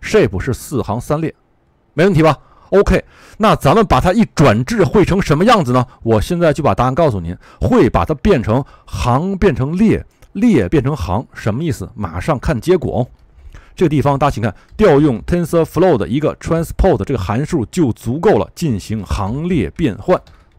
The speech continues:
太重要了啊！Go。大家请看，呃，咱们原始数组是零、一、二，对吧？是一行，对吧？咱们转置之后变成零、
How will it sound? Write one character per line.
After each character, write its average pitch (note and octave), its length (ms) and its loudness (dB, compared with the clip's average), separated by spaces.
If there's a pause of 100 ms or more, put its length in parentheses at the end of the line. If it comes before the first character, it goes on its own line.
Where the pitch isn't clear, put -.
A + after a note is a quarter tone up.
(100)
太 - 160 0
重 F#2+ 140 -8
要 G2 160 -2
了 F#2 100 -8
啊！ G2+ 80 -10 (1500)
Go。 - 140 -2 (1800)
大 F#3 100 4
家 F#3+ 80 6
请 D3+ 140 0
看， B2+ 180 2 (420)
呃， D3 260 4
咱 D#3+ 120 2
们 F#3+ 140 2
原 E3 240 4
始 F#3 160 4
数 G#3 180 0
组 A2 160 2
是 C3 200 2
零、 D#3 480 -2
一、 G3+ 240 -2
二， G3 260 2 (100)
对 E3+ 120 4
吧？ C#3+ 200 4 (280)
是 C#3+ 340 2
一 F3 240 0
行， G2+ 580 -2
对 D#3 80 0
吧？ C#3+ 160 4 (400)
咱 F#3+ 140 2
们 G#3+ 140 2
转 A#2 260 2
置 E3+ 140 -4
之 F3+ 160 -2
后 G3+ 120 4
变 E3+ 240 2
成 B2+ 300 0
零、 C#3 460 2